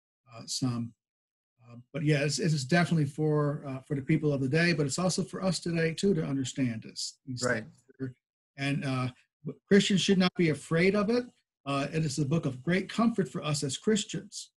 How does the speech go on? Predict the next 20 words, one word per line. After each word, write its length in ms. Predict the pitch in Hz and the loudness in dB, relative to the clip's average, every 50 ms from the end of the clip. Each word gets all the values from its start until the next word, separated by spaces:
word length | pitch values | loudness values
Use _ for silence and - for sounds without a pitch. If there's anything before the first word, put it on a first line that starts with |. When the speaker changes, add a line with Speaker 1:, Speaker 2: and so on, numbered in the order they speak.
| _ _ _ _ | _ _ _ _
Speaker 1:
You 100 | 139 131 | -8 -6
know, 60 | 131 123 | -6 -6
if 80 | 117 117 | -4 0
Jesus 400 | - 165 196 196 208 185 151 175 | 2 2 2 2 2 -2 -2 0
is 80 | 170 | 0
our 160 | 175 165 165 | 0 2 0
Savior, 420 | 156 - 190 185 196 185 196 190 190 | 0 0 2 2 2 2 2 2 2
we, 160 | 196 196 196 | 2 2 2
we 160 | 196 180 180 | 2 0 0
don't 120 | 185 185 160 | 2 2 2
have 120 | 160 160 | 2 2
anything 300 | 156 165 151 127 160 156 | 2 0 0 0 0 0
to 80 | 139 139 | 0 0
worry 280 | 147 165 165 160 147 139 | 0 2 2 2 2 2
about. 240 | 120 123 113 - - - _ _ _ _ _ _ _ _ _ - | 0 -2 -6 -8 -12 -16 _ _ _ _ _ _ _ _ _ 0
Not 160 | 160 170 - | 0 2 4
that 120 | 185 185 160 | 4 4 4
we 80 | 151 147 | 6 6
won't 260 | 156 165 180 190 175 | 6 6 4 2 2
undergo 560 | 165 147 151 143 147 143 143 143 139 135 135 | 2 2 2 2 2 2 2 2 0 -2 -4